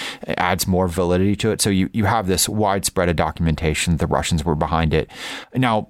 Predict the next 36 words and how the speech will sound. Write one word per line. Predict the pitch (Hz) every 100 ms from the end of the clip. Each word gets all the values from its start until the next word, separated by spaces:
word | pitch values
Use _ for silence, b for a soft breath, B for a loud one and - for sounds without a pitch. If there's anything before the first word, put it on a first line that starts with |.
| 117
granted, | 107 110 107 104 95 82
you | 104
know, | 92
Vladimir | 90 90 90 87 82
Putin | - 98 87 85
denies | 82 78 82 -
it, | 80 -
but | 90 87 -
thanks. | - 80 78 - - B B B
And | 123 110
yet, | 113 - _
you | 107
know, | 90
so | - 107
the |
question's | 104 147 - 110 92
not | 80 -
that. | 113 85 80
It's, | 80 -
okay, | - 104
what | 87 92
do | 87
you | 78
do | - 90 80
about | 69 57
it | 64 -
and | 90 78
the |
complexity | - 82 104 - 92
of | 76
what | 85
do | 82
you | 78
do | 85
about | 80 78 78
it | 78 73